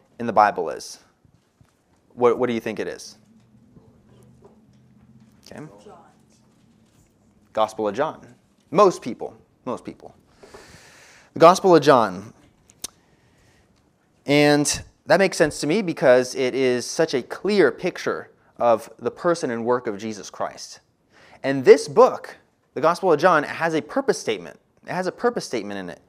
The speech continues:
Speaker 1: Chapter twenty, verse thirty-one, "These things were written so that you may believe," so that you may believe that Jesus is the Christ, the Son of God, and that by believing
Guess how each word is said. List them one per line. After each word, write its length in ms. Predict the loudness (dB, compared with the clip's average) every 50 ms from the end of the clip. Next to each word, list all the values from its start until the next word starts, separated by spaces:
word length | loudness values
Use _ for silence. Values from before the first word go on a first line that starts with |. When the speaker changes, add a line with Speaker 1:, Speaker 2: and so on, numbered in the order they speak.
| _ _ _ _ _ _ _ _ _
Speaker 1:
Chapter 300 | 4 4 4 4 2 -6
twenty, 240 | -4 -2 0 0 4
verse 260 | 4 4 4 4 2
thirty-one, 540 | 2 2 2 2 2 2 2 2 2 0 -4 -8 -18 -20 -14
"These 300 | -4 -2 0 0 0 0
things 240 | -2 -2 -2 2 4
were 80 | 4 6
written 400 | 6 4 4 2 -2 -4 -6 -6
so 240 | -4 0 2 4 6
that 220 | 4 4 4 0
you 180 | -4 -4 -2 0
may 420 | 0 0 0 0 0 -2 -4 -8 -14 _ _ _ _ _ _ _ _ _ _ _ _ _ -6 -4
believe," 640 | -2 -2 -2 -2 -6 -6 -10 -12 -14 -16 -20 -20 _ _ _ _ _ _ _ _ _ _ _ _ _ _ _ _ _
so 140 | -12 -10 -8
that 60 | -6
you 80 | -4
may 120 | -2 -2 0
believe 560 | 0 0 2 2 0 0 -2 -4 -6 -10 -18 _ _ _ -20 -20 -20 _ 2
that 200 | 2 2 2 0
Jesus 460 | -2 -2 0 0 0 0 -2 -4 -4
is 160 | -6 -4 0
the 120 | 0 -2
Christ, 580 | -2 0 0 0 0 0 0 -4 -10 -14 -14 -18 -20 _ -20 -20 _
the 140 | 2 2 2
Son 320 | 2 2 2 2 4 4
of 140 | 4 4 8
God, 320 | 10 12 12 12 10 10 6
and 140 | 4 4 2
that 160 | 2 4 6
by 160 | 6 6 6
believing 760 | 6 4 4 4 2 2 0 0 -2 -2 -2 -2 -2 -4 -8